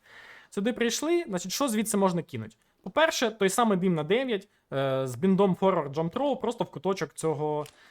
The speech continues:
м, ящика. Дим ідеально на дев'ятку прилітає.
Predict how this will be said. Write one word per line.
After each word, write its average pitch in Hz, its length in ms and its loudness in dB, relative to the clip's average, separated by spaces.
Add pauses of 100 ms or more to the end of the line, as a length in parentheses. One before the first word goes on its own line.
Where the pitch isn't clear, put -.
(160)
м, 120 360 -8
ящика. - 560 -8 (2250)
Дим 180 280 -2
ідеально 160 340 0
на 135 80 -6
дев'ятку 131 440 -6 (840)
прилітає. - 420 -8